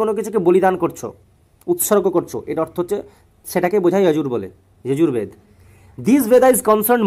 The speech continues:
mostly with rites and mantras of different sacrifices। আমরা যে বিভিন্ন আত্মোৎসর্গ করি বা উৎসর্গ করে দিই কিছুকে, তার বিভিন্ন যে রিচুয়ালস, রাইটসগুলো রয়েছে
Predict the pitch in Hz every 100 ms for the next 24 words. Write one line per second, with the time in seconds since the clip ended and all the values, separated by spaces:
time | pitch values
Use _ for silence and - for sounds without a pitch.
0 | 196 220 180 196 - 196 202 165 160 208
1 | 233 220 175 175 175 190 190 170 214 214
2 | 196 175 156 139 107 104 - - - 156
3 | 196 208 175 185 226 226 220 - - 202
4 | - 196 190 190 180 170 - - - -
5 | 156 156 151 - 175 185 - 196 190 185
6 | 170 170 160 143 113 - _ _ _ _
7 | _ _ - 175 202 220 220 208 208 -
8 | _ 147 180 196 185 170 165 202 160 190
9 | 190 180